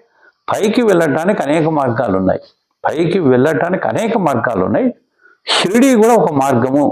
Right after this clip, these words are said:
అని బాబా చెప్పాడు. అంతేగాని షిరిడీయే మార్గము అని బాబా ఎప్పుడు చెప్పలేదు. అంటే పైకి అంటే ఏమిటి అది నేను మళ్ళీ చెప్తా. అంటే షిరిడీ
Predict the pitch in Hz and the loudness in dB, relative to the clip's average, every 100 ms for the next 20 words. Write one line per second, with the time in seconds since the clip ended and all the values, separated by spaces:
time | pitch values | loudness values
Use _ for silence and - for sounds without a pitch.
0 | - 127 117 117 117 104 101 - 87 - | -4 -4 -2 0 0 0 -2 -2 -4 -6
1 | - 104 123 135 156 202 - - 143 185 | -10 -8 -4 -2 0 0 -2 -2 0 2
2 | 214 226 262 202 175 147 170 165 277 - | 4 4 4 4 2 2 0 0 0 -2
3 | - _ _ _ _ _ _ 135 139 131 | -6 _ _ _ _ _ _ -4 -2 0
4 | 151 151 - 139 - 87 - 82 - - | 0 0 -2 -4 -4 -6 -4 -4 -6 -12
5 | - _ - - - 170 156 131 156 151 | -18 _ -20 -20 -10 -4 -2 0 0 0
6 | - 156 202 208 214 151 131 214 226 220 | -4 -2 -2 0 0 0 0 2 0 2
7 | 127 139 120 113 120 - - _ _ _ | 2 2 2 0 -2 -4 -8 _ _ _
8 | _ _ _ _ _ _ _ _ 320 415 | _ _ _ _ _ _ _ _ -4 -4
9 | _ _ _ 165 175 165 143 131 101 - | _ _ _ -2 0 2 2 2 0 -2
10 | - - - - - 196 190 165 156 175 | -6 -6 -14 -18 -6 -2 0 2 2 2
11 | - - _ _ _ _ - - 170 226 | -2 -10 _ _ _ _ -4 -2 2 2